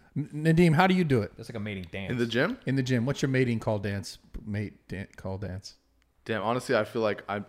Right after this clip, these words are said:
Speaker 3: I just keep to my own space, and then I feel like more people that kinda, like, know that I'm actually lifting kinda, like, fuck with
Speaker 1: That
Speaker 3: that.
Speaker 1: never happens. What, what about yours?
Speaker 2: My mating call in the gym?
Speaker 1: Yeah, 'cause he just, I don't know what he was talking about.
Speaker 2: Um,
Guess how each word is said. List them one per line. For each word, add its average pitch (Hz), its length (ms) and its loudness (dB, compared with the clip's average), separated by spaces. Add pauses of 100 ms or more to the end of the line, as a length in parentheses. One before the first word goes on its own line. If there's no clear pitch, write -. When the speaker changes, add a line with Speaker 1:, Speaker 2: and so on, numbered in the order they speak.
Speaker 3:
I 107 80 -2
just 98 260 -10
keep 107 200 -10
to 107 60 -12
my 92 120 -4
own 98 160 -6
space, 131 340 -2
and 95 160 -10
then 92 80 -6
I 92 60 -6
feel 110 160 -4
like 95 100 -2
more 104 320 -2
people 101 420 -4
that 87 380 -4 (480)
kinda, 110 200 -4
like, 87 140 -4 (680)
know 120 260 4
that 117 120 4
I'm 101 120 2
actually 101 300 -2
lifting 165 520 -4 (280)
kinda, 107 200 -4
like, 82 120 -6
fuck 95 180 -6
with 85 80 -8
Speaker 1:
That 170 80 8
Speaker 3:
that. 170 60 8
Speaker 1:
never 147 160 10
happens. 135 280 6
What, 175 160 2
what 175 140 12
about 180 220 12
yours? 131 320 2 (360)
Speaker 2:
My 127 160 2
mating 123 280 0
call 135 180 2
in 120 140 4
the 117 60 0
gym? 110 340 0 (100)
Speaker 1:
Yeah, 139 240 6
'cause 131 200 -2
he 226 120 2
just, 156 220 2
I - 100 8
don't 202 100 10
know 156 140 8
what 151 180 6
he 156 100 6
was 131 140 0
talking 135 240 2
about. - 400 -2
Speaker 2:
Um, 110 480 -2